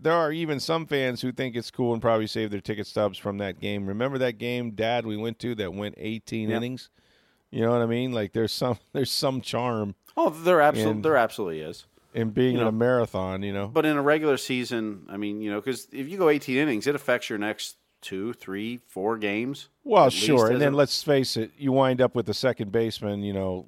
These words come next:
Speaker 1: pitching against, you know, the right fielder.
Speaker 2: Right.
Speaker 1: So that's,
Speaker 2: I mean,
Speaker 1: you know,
Speaker 2: I'm fi-,
Speaker 1: that's
Speaker 2: I'm
Speaker 1: not
Speaker 2: fine
Speaker 1: really
Speaker 2: with continuing overtime, but if I had a proposal to fix, uh, uh, you know, extra, uh, overtime, extra innings, if I had a
Speaker 1: Extra
Speaker 2: proposal, it would
Speaker 1: innings.
Speaker 2: just be,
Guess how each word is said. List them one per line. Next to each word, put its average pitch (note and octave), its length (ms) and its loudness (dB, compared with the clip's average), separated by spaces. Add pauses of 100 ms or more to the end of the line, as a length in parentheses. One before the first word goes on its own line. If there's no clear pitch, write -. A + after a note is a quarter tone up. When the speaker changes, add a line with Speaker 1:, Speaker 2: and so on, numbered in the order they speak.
Speaker 1:
pitching G2 520 -4
against, F#2+ 560 -8
you G2+ 80 -6
know, F2+ 160 -4
the F2 80 -6
right F2+ 240 -4
fielder. G2 420 -4 (120)
Speaker 2:
Right. G2 200 0 (640)
Speaker 1:
So E2 480 -6 (260)
that's, - 540 -8
Speaker 2:
I - 40 -12
mean, G#3 100 2
Speaker 1:
you F#3+ 60 8
know, F3+ 60 10
Speaker 2:
I'm F#3+ 80 8
fi-, D#3 140 6
Speaker 1:
that's C#3 100 6
Speaker 2:
I'm G3+ 60 4
Speaker 1:
not F3+ 100 -2
Speaker 2:
fine D#3 180 4
Speaker 1:
really C#3 100 2
Speaker 2:
with A2+ 160 -2
continuing A2 500 -2
overtime, F2 460 -8
but G#2 100 0
if G#2 80 0
I A#2+ 120 6
had A#2+ 120 6
a G#2+ 40 0
proposal A2 480 0
to G2 60 -2
fix, G#2 280 -4
uh, G2 160 -2
uh, G#2 180 -6
you G#2 100 -8
know, F#2 140 -8
extra, F#2+ 500 -8
uh, F#2 40 -10
overtime, F#2 320 -12
extra A2 320 -2
innings, E2+ 240 -6
if F#2+ 80 -6
I A2+ 60 4
had A2+ 140 4
a G#2 40 -2
Speaker 1:
Extra G2 180 -4
Speaker 2:
proposal, G2+ 200 0
it - 20 -4
would G2 60 -2
Speaker 1:
innings. F#2 80 -6
Speaker 2:
just G#2 160 -6
be, G2 200 -4